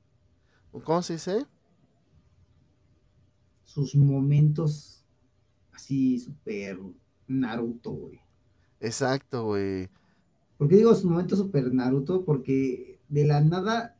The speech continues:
Speaker 2: el güey, o sea, saca talento, güey.
Speaker 1: <laughs> No, güey.
Speaker 2: O sea, porque empieza a pensar bien, güey, o sea, empieza a
Speaker 1: Ni que
Speaker 2: pensar
Speaker 1: fuera
Speaker 2: bien.
Speaker 1: Goku.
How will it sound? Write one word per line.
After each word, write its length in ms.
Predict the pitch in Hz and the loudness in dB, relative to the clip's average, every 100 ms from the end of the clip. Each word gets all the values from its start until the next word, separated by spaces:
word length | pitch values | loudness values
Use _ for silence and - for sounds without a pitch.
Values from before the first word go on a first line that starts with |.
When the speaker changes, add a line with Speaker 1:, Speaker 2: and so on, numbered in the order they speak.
| - | -8
Speaker 2:
el 180 | 143 139 | -4 0
güey, 460 | 160 196 208 - _ | 4 4 2 -6 _
o 120 | 143 | -10
sea, 480 | 147 156 156 151 143 - _ _ _ - - _ - - _ _ _ _ _ _ _ _ | -2 0 2 0 -2 -8 _ _ _ -20 -20 _ -20 -20 _ _ _ _ _ _ _ _
saca 300 | 160 156 185 | -4 -2 0
talento, 400 | 156 180 190 185 | 0 0 -2 -4
güey. 180 | 165 160 _ _ _ _ _ _ _ _ - | -6 -10 _ _ _ _ _ _ _ _ -10
Speaker 1:
<laughs> 800 | 147 - 147 139 - - _ - | -10 -2 2 2 0 -14 _ -4
No, 760 | 175 165 120 110 110 101 98 101 | 2 4 4 4 2 0 -2 -4
güey. 400 | 98 117 120 147 | -8 -10 -8 0
Speaker 2:
O 80 | |
sea, 100 | 165 208 165 | 4 4 6
porque 220 | 196 196 | 8 8
empieza 280 | 170 226 247 | 6 4 4
a 80 | |
pensar 340 | 208 180 190 190 | 4 2 4 4
bien, 320 | 196 214 220 | 2 0 2
güey, 160 | 185 160 | 2 4
o 20 | |
sea, 100 | 156 | 2
empieza 240 | 160 180 | 2 2
a 20 | |
Speaker 1:
Ni 60 | 196 | 2
que 120 | 175 | 4
Speaker 2:
pensar 80 | 175 | 8
Speaker 1:
fuera 240 | 202 247 | 12 12
Speaker 2:
bien. 140 | 160 156 - | 10 6 6
Speaker 1:
Goku. 360 | 190 208 254 | 10 10 10